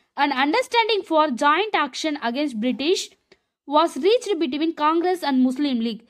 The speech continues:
காங்கிரஸ்க்கும் முஸ்லீம் லீக்குக்கும் ஒரு உடன்படிக்கை ஆச்சு. அவங்க வந்து பிரிட்டிஷை எதிர்க்கிறதுக்காக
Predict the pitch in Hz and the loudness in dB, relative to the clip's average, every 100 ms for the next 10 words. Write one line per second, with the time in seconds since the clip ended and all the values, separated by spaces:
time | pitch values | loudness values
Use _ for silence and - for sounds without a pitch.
0 | _ _ 302 349 466 466 381 - 294 285 | _ _ 2 2 2 -2 -6 -6 -4 -4
1 | 262 269 427 440 349 254 233 226 262 320 | -4 -4 -2 -2 -2 -2 -6 -4 -2 -4
2 | 339 _ - 294 294 302 415 381 330 277 | -4 _ -4 0 2 2 0 0 0 2
3 | 294 226 208 - 220 - _ - 240 359 | 2 0 -2 -4 -6 -6 _ -2 2 4
4 | 370 320 254 302 285 311 440 453 403 294 | 4 2 0 -2 -2 -4 -2 -2 -2 -2
5 | 262 339 330 294 247 196 190 202 175 214 | -4 -2 -2 -2 -4 -4 -4 -2 -2 0
6 | 320 | -2